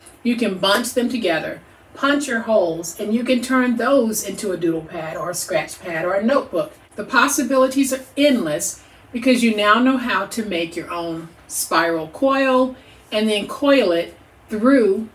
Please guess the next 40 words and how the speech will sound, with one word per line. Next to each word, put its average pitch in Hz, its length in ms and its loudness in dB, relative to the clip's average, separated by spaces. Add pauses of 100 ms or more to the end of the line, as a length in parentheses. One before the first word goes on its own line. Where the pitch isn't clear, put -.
your 226 140 2
notebook. 233 580 0 (280)
So - 120 -4
you 240 220 4
can 277 180 4
make 220 320 2
these 180 480 -6
in 170 240 -6 (220)
any 269 260 4
size, - 640 -6
for - 220 -8 (180)
any 269 320 2
reason, 165 640 -4 (160)
any 247 300 2
season, 170 580 -6 (340)
any 190 240 -2
gender. 151 440 -4 (300)
You 214 140 -4
can 220 140 0
even 226 300 2
run 226 220 2
your 240 100 0
spine 202 480 -4
down 185 220 -6
the 185 60 -10
side, 220 460 -6 (140)
totally 170 340 -6
up - 120 -10
to 254 60 -6
you. 247 200 -6 (340)
So - 160 -10
I 330 160 -2
think 330 260 0
I'm 277 200 4
just 254 180 -2
going 233 180 -2
to 214 80 -2
take 170 280 -6
a 208 80 -8
sticker. 160 540 -6